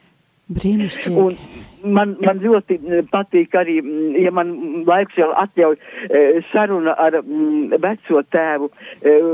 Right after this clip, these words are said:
Speaker 2: kur puisīs prasa, eh, "Pastāsti, vecīt, eh, kā uzrados es, bet nopietni saki,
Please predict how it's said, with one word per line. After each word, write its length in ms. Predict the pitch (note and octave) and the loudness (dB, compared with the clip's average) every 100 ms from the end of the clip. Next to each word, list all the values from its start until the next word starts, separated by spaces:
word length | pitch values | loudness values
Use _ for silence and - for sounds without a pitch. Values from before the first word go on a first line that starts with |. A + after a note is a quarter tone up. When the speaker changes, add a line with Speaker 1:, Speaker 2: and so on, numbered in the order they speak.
| D#3+ | -2
Speaker 2:
kur 220 | - E3+ | 0 0
puisīs 440 | - G3+ G3 E3 - | 2 0 0 -2 -4
prasa, 440 | E3+ F3+ F#3 D#3 | -6 -6 -4 -6
eh, 380 | - - - F#3 | -6 -14 -2 0
"Pastāsti, 680 | F3+ G#4 - - A#3+ - A#3+ | 0 -4 -2 -2 -2 -2 -2
vecīt, 400 | F4 - C4+ A#3 _ _ _ - | -2 0 -2 -2 _ _ _ -2
eh, 120 | D4+ | -2
kā 320 | - - A4 | 0 0 0
uzrados 640 | - C#4 D3 B2 A#2 A#2+ A2+ - | 0 -2 0 -2 -2 -4 -4 -4
es, 180 | C3+ - - _ - - | -6 -6 -16 _ -20 -4
bet 220 | - A#3 | 0 2
nopietni 680 | C4 G3+ C3+ D4 E4 A#3 F3+ | 4 4 2 2 0 0 -2
saki, 460 | - C3 - - | -2 -4 -4 -8